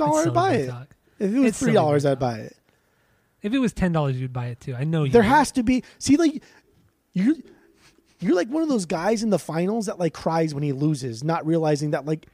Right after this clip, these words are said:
Speaker 1: there can only be one winner. There has to be a bottom,
Speaker 2: What?
Speaker 1: a bottom,
Speaker 2: How
Speaker 1: a
Speaker 2: does
Speaker 1: bottom
Speaker 2: that, what?
Speaker 1: tiered.
Speaker 2: Wh-, how, what is this comparison? That doesn't make any fucking sense.
Speaker 1: Because you're complaining. Something has to fill that bottom spot. Something has to be
Speaker 2: Well,
Speaker 1: there.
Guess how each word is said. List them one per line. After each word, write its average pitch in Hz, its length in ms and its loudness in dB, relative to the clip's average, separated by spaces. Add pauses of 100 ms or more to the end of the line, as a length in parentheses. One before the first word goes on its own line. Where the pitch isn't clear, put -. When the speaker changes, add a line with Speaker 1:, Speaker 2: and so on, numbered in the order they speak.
(480)
Speaker 1:
there 185 140 0
can - 160 -2
only 220 260 2
be 185 160 0
one 156 240 0
winner. 120 400 -2
There 190 100 4
has 214 320 -2
to 202 80 -6
be 170 200 -2
a 143 40 -2
bottom, 151 340 -2
Speaker 2:
What? - 120 -14 (240)
Speaker 1:
a 170 100 0
bottom, 170 320 2
Speaker 2:
How 220 120 2
Speaker 1:
a 262 40 0
Speaker 2:
does 254 100 0
Speaker 1:
bottom 180 280 2
Speaker 2:
that, - 140 -6
what? 156 120 0
Speaker 1:
tiered. 110 180 -8 (880)
Speaker 2:
Wh-, 220 80 -8
how, 294 140 -2
what 294 180 -2
is 339 140 0
this 349 140 -6
comparison? 302 540 -6
That 214 100 -2
doesn't 262 140 -6
make 254 140 -2
any 262 120 -2
fucking - 280 -10
sense. - 540 -8
Speaker 1:
Because 294 300 2
you're 320 100 6
complaining. 285 680 0
Something 339 440 0
has 247 360 -2
to 190 100 -2
fill 240 240 0
that 190 140 2
bottom 214 280 0
spot. - 360 -6
Something 269 280 2
has 214 380 -4
to 202 80 -6
be 190 180 2
Speaker 2:
Well, 156 140 0
Speaker 1:
there. - 60 -14